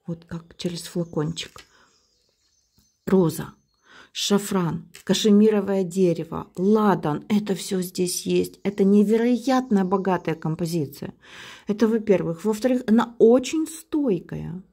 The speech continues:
Вы вспомните Том Форд Lost Cherry. Там же полчаса и фу, где ты? Где ты? Ау, рупор. А это целый день. Оставили Том Форда. Теперь перейдём к Кирке. Тициана Терензи Кирке.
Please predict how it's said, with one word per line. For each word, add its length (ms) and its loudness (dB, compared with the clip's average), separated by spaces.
Вы 220 4
вспомните 680 2
Том 240 -4
Форд 320 -4
Lost 240 -2
Cherry. 260 2
Там 200 2
же 100 0
полчаса 600 0
и 120 4
фу, 280 2
где 360 2
ты? 540 2
Где 400 4
ты? 400 2
Ау, 420 6
рупор. 460 0
А 80 -2
это 260 4
целый 360 0
день. 340 -10
Оставили 500 -6
Том 180 -10
Форда. 440 -14
Теперь 320 -2
перейдём 420 2
к 80 -8
Кирке. 420 -8
Тициана 480 -8
Терензи 440 -4
Кирке. 480 -8